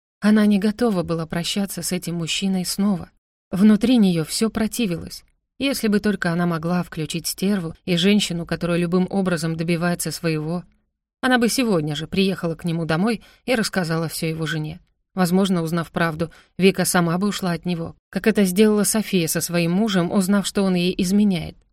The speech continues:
Но она не такая и никогда не будет рушить чужую семью, тем более в которой скоро появится ребенок. Переодевшись в джинсы и свободного покроя кофту, Софи подхватила сумку с вещами Богдана и понесла ее на улицу к мусорному баку.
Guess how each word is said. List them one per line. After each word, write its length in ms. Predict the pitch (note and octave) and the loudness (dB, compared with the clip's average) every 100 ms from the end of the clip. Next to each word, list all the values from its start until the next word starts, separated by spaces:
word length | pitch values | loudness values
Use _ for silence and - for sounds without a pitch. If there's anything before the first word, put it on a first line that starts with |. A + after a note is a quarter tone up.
| _ | _
Но 140 | E3+ E3 | -2 0
она 260 | D#3+ D#3 | 0 -2
не 160 | D#3 D#3 | -2 -4
такая 520 | D#3 - G3 G3+ E3+ - _ | -6 -6 -4 -4 -6 -16 _
и 120 | - G3 | 2 4
никогда 460 | A3 A3 G#3+ G#3 | 4 2 0 2
не 120 | F3+ | 2
будет 300 | D#3+ E3+ E3 | 0 -4 -4
рушить 360 | E3+ F#3+ - F3 | -4 -4 -4 -6
чужую 340 | F#3 E3 F3+ | -4 -2 -2
семью, 420 | D#3 F#3+ F#3 E3 - _ _ _ | -2 -2 -2 -4 -10 _ _ _
тем 160 | A#3+ A3+ | 2 6
более 220 | B3 G#3+ | 6 4
в 80 | - | 2
которой 560 | G3+ G3 B3 G3+ D#3+ - _ | -2 0 0 0 -2 -10 _
скоро 360 | - - A3+ G3+ | -8 -2 0 2
появится 760 | G3 G3 F#3 F3 - F#3 F3 - | 0 0 -2 -4 -6 -6 -6 -6
ребенок. 640 | F3+ G#3 G3 F3+ D#3 - _ _ _ _ _ | 0 2 2 0 -4 -14 _ _ _ _ _
Переодевшись 720 | G#3 G#3 F#3+ F#3+ - D#3+ - | 6 6 6 2 0 -4 -4
в 140 | - | -6
джинсы 420 | D#3 G#3+ A#3+ - E3 | -2 0 0 -2 -2
и 240 | F3 F3 | 0 0
свободного 560 | E3 F3+ F3+ D#3+ D3+ D#3 | 0 0 2 0 0 -4
покроя 400 | E3 E3+ E3 D3 | -4 -2 -2 -2
кофту, 440 | G#3+ G#3+ - D#3+ - | -4 -6 -8 -10 -12
Софи 320 | - - F#3+ B3 | -4 -2 0 -2
подхватила 580 | F3+ - E3+ E3 D#3 | -4 -4 -6 -4 -6
сумку 360 | D#3 A3+ A#3 G#3+ | -4 -2 -2 -4
с 80 | - | -2
вещами 420 | G#3 - G3+ F#3+ | -2 0 0 0
Богдана 540 | E3+ F3+ F3 F3+ F3 - - _ | 0 0 0 0 -2 -8 -20 _
и 80 | C#4 | 0
понесла 440 | D#4 F#3 - E3+ | 2 2 0 -2
ее 200 | E3+ E3 | 0 -2
на 140 | D#3+ | -2
улицу 360 | D#3 E3 E3 E3+ | -2 -2 -4 -6
к 80 | D#3 | -2
мусорному 540 | F#3 - D3+ D#3 D#3 | -2 -2 -4 -2 -2
баку. 360 | D3+ D3+ - | -2 -6 -8